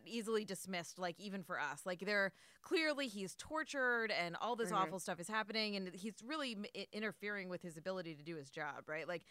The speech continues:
Speaker 2: Yeah,
Speaker 1: that beginning
Speaker 2: yeah.
Speaker 1: scene, you're, you're like, uh, when Tyler, uh, sorry, when Michael's like, "You have to be very precise, or else you'll lose all of it." You're just sitting there being
Speaker 2: Mm-hmm.
Speaker 1: like, "Oh my God, he's gonna fuck it up," right?
Speaker 2: Yeah,
Speaker 1: So,
Speaker 2: yeah.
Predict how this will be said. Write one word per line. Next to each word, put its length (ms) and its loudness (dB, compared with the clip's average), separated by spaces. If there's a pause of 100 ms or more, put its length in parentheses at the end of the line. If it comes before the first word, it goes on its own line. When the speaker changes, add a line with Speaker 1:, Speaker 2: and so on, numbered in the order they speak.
(100)
Speaker 2:
Yeah, 140 0
Speaker 1:
that 240 8
beginning 320 6
Speaker 2:
yeah. 60 -2
Speaker 1:
scene, 240 2
you're, 200 0
you're 180 2
like, 380 2
uh, 240 -2
when 140 0
Tyler, 480 4
uh, 180 2
sorry, 280 -6 (160)
when 360 0
Michael's 380 4
like, 240 4 (640)
"You 240 -2
have 220 8
to 100 -4
be 160 2
very 280 6
precise, 540 4
or 60 6
else 180 4
you'll 200 0
lose 220 0
all 220 8
of 100 -2
it." 160 4
You're 160 0
just 160 -2
sitting 200 2
there 100 4
being 120 4
Speaker 2:
Mm-hmm. 60 2
Speaker 1:
like, 200 2
"Oh 100 2
my 140 2
God, 180 4
he's 160 -2
gonna 160 -4
fuck 260 -4
it 80 -2
up," 220 -2
right? 300 -2 (420)
Speaker 2:
Yeah, 280 0
Speaker 1:
So, 280 8
Speaker 2:
yeah. 140 4